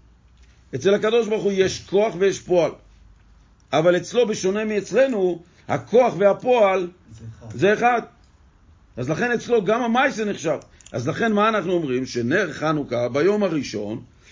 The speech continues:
Speaker 1: הבכוח, שזה שמונה ימים, שזה כל החג, כבר נמצא ביום הראשון.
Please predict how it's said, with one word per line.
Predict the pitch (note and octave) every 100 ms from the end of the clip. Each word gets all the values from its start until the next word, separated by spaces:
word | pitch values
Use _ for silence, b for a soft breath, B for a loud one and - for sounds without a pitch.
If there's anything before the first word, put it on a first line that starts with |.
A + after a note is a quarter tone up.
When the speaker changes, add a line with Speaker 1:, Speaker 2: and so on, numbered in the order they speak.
| b
Speaker 1:
הבכוח, | B2+ C3+ E3+ - A#3+ C4+ G3+ E3 E3 C3 - - _ _ -
שזה | D3 E3+
שמונה | D#3+ F3+ F3+ F3
ימים, | E3 E3
שזה | D#3+ D#3 D3+ -
כל | E3
החג, | E3 E3 E3 D#3 D3+ C3 B B
כבר | A2+ E3+
נמצא | G#3 G#3 B3+ - - - - - _ _ _ _ _ _ _
ביום | A#2 F#3+ A#3
הראשון. | A3 C#3+ F#2+